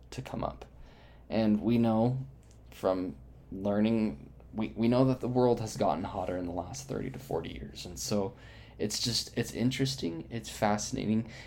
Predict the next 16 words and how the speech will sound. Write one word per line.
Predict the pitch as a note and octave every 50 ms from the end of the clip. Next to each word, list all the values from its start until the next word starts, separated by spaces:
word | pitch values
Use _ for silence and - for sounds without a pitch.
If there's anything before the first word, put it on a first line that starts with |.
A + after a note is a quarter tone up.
| - - -
I | B2
thought | C3 C3+ C3 B2+
it | G#2+
was | D#2+ G#2+
a | A2+
great | G#2 G#2 G#2+ G#2+ G#2 G#2+ A#2 A#2 - -
introduction | - A2+ G#2+ - G#2 G#2+ G#2 F#2 - - - A2+ G#2+ F#2+ - -
and | - F2 F2+ F#2 F2+ F2
something | E2+ - - G#2+ G#2+ G#2+ - A2+ A2+ A2 G#2 G2+
very | G#2+ - G2 G2+ G2 G2
different | G2 - - E2 - - - - F2 - -
that | - -
I | F2+ F#2
wasn't | F#2+ G2 G#2 A#2 A#2+ - G#2+ G#2
expecting | - - - - - - G2+ E2+ - - - C2+ B1 C2 -
from, | - - - F#2+ F#2 F2+ - -